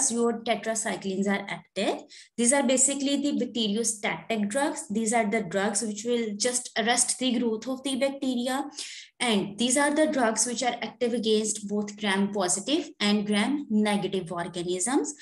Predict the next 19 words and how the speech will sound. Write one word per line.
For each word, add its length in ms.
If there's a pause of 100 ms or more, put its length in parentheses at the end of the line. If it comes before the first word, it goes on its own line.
(300)
or 140
the 140
bacteria, 680
they 100
are 160
active 380
against 480
protozoa, 720
spirochetes, 1040
mycobacteria, 880
and 340
atypical 480
species. 560 (600)
These 340
drugs 260
are 300
specially 460
used 280
against 560